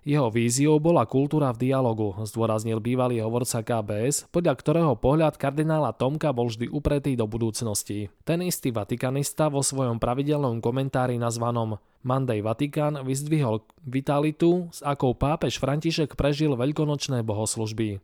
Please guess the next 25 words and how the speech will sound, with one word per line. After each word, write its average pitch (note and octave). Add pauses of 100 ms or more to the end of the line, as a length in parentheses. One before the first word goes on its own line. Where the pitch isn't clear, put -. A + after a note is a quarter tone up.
(160)
Ak C3+
by C#3
niekto E3
chcel E3
byť B2
cynický, C#3+ (240)
mohol E3
by F3
si C3
pomyslieť, C#3
že C3
pápež D#3
robí D#3
všetko -
preto, C#3+
aby B2
odvrátil D3+
akékoľvek D3
podozrenie D3
z A#2+
vysiľujúceho D3
alebo A#2
minimálne C#3+
pretrvávajúceho C3+
ochorenia, A#2